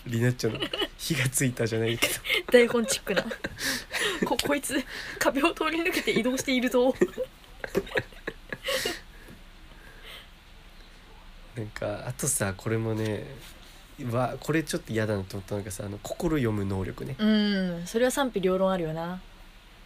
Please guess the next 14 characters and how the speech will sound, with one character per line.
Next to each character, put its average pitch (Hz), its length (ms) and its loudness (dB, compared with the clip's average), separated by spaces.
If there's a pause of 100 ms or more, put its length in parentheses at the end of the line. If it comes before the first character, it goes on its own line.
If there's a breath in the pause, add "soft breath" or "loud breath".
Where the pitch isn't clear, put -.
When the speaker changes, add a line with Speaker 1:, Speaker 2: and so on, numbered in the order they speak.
(220)
Speaker 1:
う 104 40 -4
ん、 98 340 -2
あ 95 80 0
の、 98 160 -2
そ 95 180 -2
い 117 120 0
つ - 180 -2
は 117 260 2
そ - 160 -4
れ 120 60 2
の 120 140 0
せ 123 180 0
い 98 60 -2
で、 98 340 -2